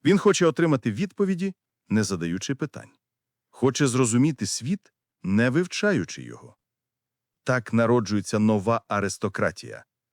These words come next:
Не розуму, а популярності. Не мудрості, а впливовості. І ця еліта встановлює правила гри, де перемагає не той,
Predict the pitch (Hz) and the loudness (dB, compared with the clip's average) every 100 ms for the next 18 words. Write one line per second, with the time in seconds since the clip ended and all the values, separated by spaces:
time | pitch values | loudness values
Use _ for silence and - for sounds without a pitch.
0 | _ 107 110 101 117 160 120 85 60 _ | _ 2 2 2 2 0 0 -4 -6 _
1 | _ _ _ 98 92 104 - 107 110 95 | _ _ _ -6 -4 -6 -4 -2 -2 -4
2 | - - - - _ _ _ _ - 117 | -10 -20 -20 -20 _ _ _ _ 2 4
3 | 123 123 165 120 82 - 117 _ _ _ | 6 6 4 0 -6 -12 -20 _ _ _
4 | _ 123 117 - 160 151 127 190 151 80 | _ -2 -2 -6 0 0 2 2 0 -4
5 | - - _ _ _ _ _ _ - 113 | -14 -20 _ _ _ _ _ _ -6 -4
6 | 135 127 110 101 156 - 58 _ _ - | -2 -2 -2 -2 -4 -6 -14 _ _ -12
7 | - 127 151 180 170 156 - 131 120 113 | -2 2 2 2 2 0 0 0 0 0
8 | 95 76 65 _ _ _ _ 95 98 107 | -2 -8 -14 _ _ _ _ -4 0 0
9 | 101 95 95 87 82 80 - 170 | 2 0 0 -2 -4 -6 -6 -8